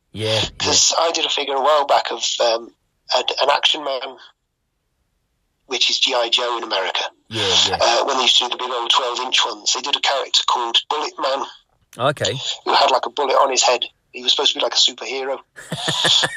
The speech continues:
Speaker 2: So I did a character of, I, I did a sculpt of him.
Speaker 1: Oh, wow.
Speaker 2: Uh, but part of it, I feel, is that now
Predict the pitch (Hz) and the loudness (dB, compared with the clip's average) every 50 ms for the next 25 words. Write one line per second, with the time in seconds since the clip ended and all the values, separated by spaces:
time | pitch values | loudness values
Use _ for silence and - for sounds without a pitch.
0 | - 151 - 135 143 139 - - 139 - 156 147 123 - - - 139 127 120 117 | -2 2 4 4 4 4 2 0 0 4 4 4 4 4 2 0 0 -2 -8 -8
1 | - - - - _ - 143 143 143 - - - 139 139 - - - - - - | -8 -10 -10 -12 _ -4 -2 -2 -2 -2 -2 -2 -2 -2 0 0 2 2 2 2
2 | 143 139 - - - - - - - - 165 143 - - - - - - - - | 2 0 -4 -4 -2 0 0 0 0 -2 -6 -8 -10 -12 -14 -12 -12 -14 -14 -16
3 | _ - 160 180 175 160 185 220 202 127 90 - _ - - 123 127 131 123 123 | _ -4 -2 0 2 2 2 2 2 -2 -4 -4 _ 0 2 4 4 4 4 4
4 | 117 - - _ _ _ _ _ _ _ _ _ _ _ - 160 151 - - - | 2 0 -4 _ _ _ _ _ _ _ _ _ _ _ 0 2 2 2 0 -6
5 | _ _ - - - 220 220 233 - - - - 135 123 - - _ _ _ _ | _ _ 0 4 4 6 6 6 4 4 2 2 0 0 -4 -6 _ _ _ _
6 | _ _ _ _ - - 147 170 175 - - 127 104 98 92 - - - _ - | _ _ _ _ 2 4 4 4 4 4 2 2 0 -4 -8 -10 -12 -16 _ -12
7 | 120 120 123 120 - - - - - 135 - - _ _ _ _ _ _ _ _ | -10 -8 -4 0 0 0 0 -2 -4 -6 -6 -6 _ _ _ _ _ _ _ _
8 | _ _ _ - - 139 147 165 175 - 147 - | _ _ _ -2 2 2 4 4 4 2 -2 -6